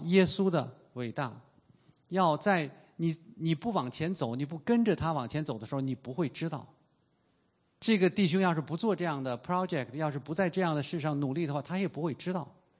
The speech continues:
所以我们要接受耶稣进我们的心以后，让他来带领我们的生活，我们会经历他的奇妙。这是第二点啊，大家能记住吗？第一个说的是我们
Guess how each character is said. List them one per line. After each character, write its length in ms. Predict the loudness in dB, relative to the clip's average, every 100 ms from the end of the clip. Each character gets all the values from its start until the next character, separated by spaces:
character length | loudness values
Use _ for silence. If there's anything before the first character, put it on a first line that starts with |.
| _ _ _
所 140 | -2 -2
以 20 |
我 300 | 2 0 2
们 320 | 2 0 -2 -12 -20 -2
要 220 | 2 2
接 360 | 0 4 4
受 200 | 4 2
耶 160 | 2 0
稣 260 | 0 -4 -4
进 300 | 2 4 4
我 120 | 0
们 120 | -2
的 80 | -2
心 260 | 0 0
以 100 | 0
后， 240 | -2 -4 -6 -16 _
让 160 | -4 -4
他 120 | -4
来 120 | -4
带 220 | 0 0
领 180 | 0 -2
我 80 | -4
们 100 | -4
的 60 |
生 240 | -4 -4 -4
活， 160 | -2
我 80 | -2
们 100 | -4
会 300 | -2 -2 -2 -8 -20 _ _
经 280 | 2 4 4
历 160 | 0
他 140 | -4 -8
的 100 | -8
奇 260 | -6 -6 -6
妙。 260 | -8 -10 -14 _ _
这 120 | -6
是 100 | -6
第 160 | -2 0
二 160 | 0
点 180 | -2 -6
啊， 120 | -6
大 100 | -4
家 160 | -2 -4 -6 _ _
能 200 | -2 -2
记 160 | -2
住 160 | -4 -4
吗？ 160 | -8 -12 -20 _ _
第 160 | -2
一 60 | 0
个 120 | 0
说 220 | -2 -4
的 100 | -4
是 360 | -4 -6 -6 -6 -12 _ _ _ _ _ _ _ _ _ _
我 160 | -4
们 320 | 0 -2 -4